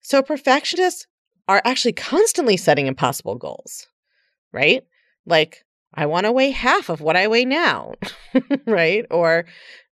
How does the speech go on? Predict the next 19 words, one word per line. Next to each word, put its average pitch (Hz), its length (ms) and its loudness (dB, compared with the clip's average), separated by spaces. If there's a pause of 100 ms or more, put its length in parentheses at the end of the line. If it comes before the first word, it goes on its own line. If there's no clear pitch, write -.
(160)
"Everyone 190 400 2
needs 240 220 -2
to 277 100 0
like 269 260 0
me 208 140 0
at 175 160 2
all 147 200 0
times," 175 680 -2
or, 175 420 0 (320)
"I'm 165 180 -2
gonna 165 180 0
vow 151 320 2
to 208 140 -6
never 147 360 -4
yell 190 220 0
at 220 60 -6
my 262 140 0
kids 320 300 -4
again" 135 400 -2